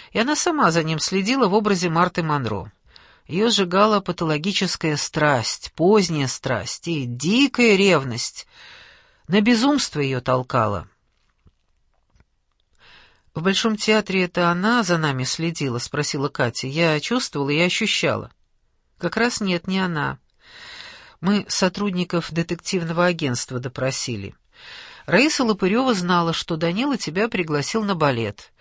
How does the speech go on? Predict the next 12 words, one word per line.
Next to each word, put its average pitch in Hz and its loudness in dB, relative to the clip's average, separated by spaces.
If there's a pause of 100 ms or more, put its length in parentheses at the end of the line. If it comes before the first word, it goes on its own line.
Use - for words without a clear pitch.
(500)
Домашним 190 4
она 170 0
сообщила, 208 0
что 214 -2
на 190 -2
выходные 202 -2
отправляется 208 0
в 190 -4
монастырь 185 -2
на 170 -4
духовное 220 -2
чтение. 117 -6